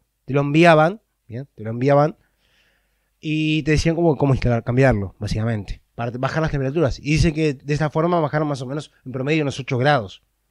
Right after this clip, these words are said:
Esto todo en base a, la, a, a, a esta, este test de rendimiento que se hizo en, en el Tech Power Up, ¿bien? O sea, estamos hablando de que hace cuánto, hace dos meses, hace casi tres meses, básicamente, eh, X F X tuvo un problema parecido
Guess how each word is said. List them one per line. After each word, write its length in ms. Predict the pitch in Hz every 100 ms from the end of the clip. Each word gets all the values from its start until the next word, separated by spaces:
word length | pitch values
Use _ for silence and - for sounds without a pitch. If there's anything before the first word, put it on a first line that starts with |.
| _ _ _ _ _ _
Esto 220 | 165 220
todo 140 | 196
en 60 | 196
base 260 | 185 - 202
a, 40 |
la, 80 | 180
a, 240 | 135 127 -
a, 280 | 120 120 127
a 160 | - 123
esta, 480 | - - 151 143 - _ _ -
este 180 | 131 139
test 160 | 160
de 80 | 160
rendimiento 440 | 156 151 165 170
que 40 | 165
se 100 | 147
hizo 200 | 131 156
en, 140 | 147 127
en 160 | 123
el 120 | 123
Tech 200 | 107 131
Power 340 | - 120 107 101
Up, 120 | 87 _ _ _ -
¿bien? 220 | 131 160 _ -
O 60 |
sea, 300 | - 131 110 _ _
estamos 220 | _ 135
hablando 300 | 151 160 170
de 120 | 160 127
que 180 | 135
hace 280 | 127 107 139
cuánto, 380 | 123 156 139 110
hace 200 | 107 117
dos 240 | 113 147 170
meses, 460 | 202 170 180 - _ _ _ _
hace 220 | 117 131
casi 320 | - 156 180
tres 160 | 185 175
meses, 360 | 160 180 180 -
básicamente, 580 | 131 123 123 135 156 196 _ _ _ _ _ _ -
eh, 720 | 143 143 147 143 139 139 120 _
X 200 | 151 165
F 160 | 170 180
X 180 | 160 -
tuvo 180 | 180
un 120 | 190 180
problema 260 | 175 170
parecido 600 | 160 160 - 202 185 190